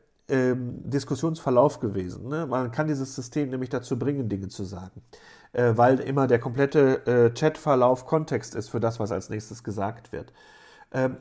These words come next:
ich habe hier mal ein paar, äh, Sachen gemacht, da habe ich einfach nur eine Frage gestellt. Da kam also nichts vorher, das war immer der Start der Konversation gewesen. Äh, und, äh, zwei Beispiele, da sieht man also, was da, äh, manchmal für ein Quatsch bei rauskommt.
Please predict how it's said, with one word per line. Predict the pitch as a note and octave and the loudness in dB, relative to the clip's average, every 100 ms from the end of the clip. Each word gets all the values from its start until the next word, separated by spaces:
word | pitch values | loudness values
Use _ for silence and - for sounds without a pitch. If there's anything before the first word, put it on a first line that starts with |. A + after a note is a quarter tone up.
| - | 0
ich | E3+ | 0
habe | G#3 | 2
hier | G#3 G#3 | 0 0
mal | G3+ G3+ - | 0 -2 -2
ein | |
paar, | D#3+ F3 - - | 0 0 0 0
äh, | E3+ E3 | 2 2
Sachen | D3+ E3+ D#3+ | 2 -2 -4
gemacht, | E3+ E3 | -2 0
da | |
habe | D#3 | -2
ich | - | -2
einfach | F3+ E3 | -4 -2
nur | E3 - | -4 -2
eine | G3 F#3+ | 0 0
Frage | E3 C3+ C#3+ | 0 0 0
gestellt. | B2+ A2+ F2+ | -2 -2 -4
Da | G#2+ | -4
kam | A2 D#3 | -4 -4
also | A#2+ B2+ | -2 -2
nichts | C#3 - - | -2 -4 -4
vorher, | D3 E3+ G#3 | 0 2 0
das | D#3 | -2
war | D3 A#2+ - - | -2 -2 -4 -6
immer | D3+ C#3 | -4 -2
der | B2+ | -2
Start | B2 C3+ C3 C3 - | -2 2 2 0 -2
der | A#2 | -4
Konversation | B2 A#2+ A2 G2+ - A#2 A2+ | -2 -2 0 -2 -4 -6 -4
gewesen. | G#2 F2+ G#2 G3+ - - - - - - - | -6 -6 -8 -12 -18 -20 -20 -20 -20 -20 0
Äh, | |
und, | D3 D#3 - E3 E3 D#3+ | 6 6 6 4 2 2
äh, | - D#3 D#3 C3+ C3 | 2 6 6 4 0
zwei | - C#3+ | -6 -6
Beispiele, | C#3 B2+ D3 | -6 -4 -2
da | A2 | -2
sieht | A#2 | -6
man | A#2+ | -8
also, | A2+ B2+ A2+ A2 | -8 -4 -4 -2
was | A#2+ A#2+ | -4 -2
da, | B2 A#2+ - B2 | -2 -2 -2 -2
äh, | A#2 | -2
manchmal | E3+ F3 | -2 -6
für | E3 | -6
ein | F3+ | -4
Quatsch | E3+ B2 - | -4 -4 -6
bei | E2+ | -8
rauskommt. | - - - - | -10 -14 -14 -14